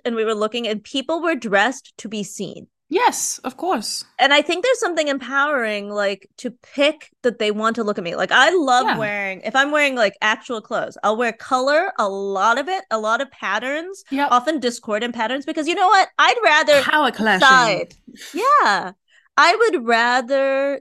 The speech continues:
Speaker 1: decide what you look at
Speaker 2: Yes.
Speaker 1: than have you choose. And I think that's
Speaker 2: Yes.
Speaker 1: where I think this is so smart. I think, yes, you know, Kim, and I think that the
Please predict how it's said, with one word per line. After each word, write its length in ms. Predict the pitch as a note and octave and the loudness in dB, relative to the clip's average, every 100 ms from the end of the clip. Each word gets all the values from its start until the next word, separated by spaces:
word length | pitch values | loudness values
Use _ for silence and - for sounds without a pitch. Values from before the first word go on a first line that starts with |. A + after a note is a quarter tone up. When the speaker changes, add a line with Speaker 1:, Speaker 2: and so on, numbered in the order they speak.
| - | -8
Speaker 1:
decide 680 | A3 G#3+ - G#3 G3 G3+ F#3+ | -10 -10 -4 0 2 0 -2
what 220 | F3+ - | -6 -8
you 120 | G3 | -8
look 280 | F3+ F#3 F3+ | -6 -6 -6
at 320 | - - - _ _ _ _ _ _ _ _ _ G3 | -10 -12 -18 _ _ _ _ _ _ _ _ _ -10
Speaker 2:
Yes. 240 | F3+ D3+ | -8 -2
Speaker 1:
than 100 | A#3 | -2
have 220 | A3+ A3+ G3+ | 2 2 2
you 140 | A#3 A3+ | -4 -4
choose. 420 | - F#3 - - | -6 -6 -6 -4
And 140 | B3 | 0
I 80 | B3 | 0
think 240 | B3 D4+ - | 0 -6 -4
that's 420 | C#4 D#4 B4 - | 0 2 0 -4
Speaker 2:
Yes. 20 | |
Speaker 1:
where 180 | G4 C#4+ | 0 2
I 140 | B3 A#3+ | 2 0
think 340 | B3+ A#3+ - _ _ _ _ _ _ | -4 -6 -8 _ _ _ _ _ _
this 160 | C#4 D4 | -6 -4
is 160 | C#4 - | -4 -6
so 560 | - C#4 B3 A#3+ A3+ | -2 2 4 4 4
smart. 420 | A3+ - C4 A3 | 0 -4 0 0
I 100 | F#3+ | 0
think, 240 | C4 D4 C4 | -2 -4 0
yes, 440 | D4 C#4+ C#4+ - B3+ | 2 2 0 -6 -8
you 100 | C4 | -6
know, 160 | A#3 | -6
Kim, 500 | A3 C4 A#3 A3 A3 - - | -6 -4 -4 -4 -10 -10 -4
and 120 | C4 | 2
I 80 | C4 | 2
think 220 | F4 G#4+ | 0 -6
that 140 | E4 | -6
the 140 | A#3+ | -4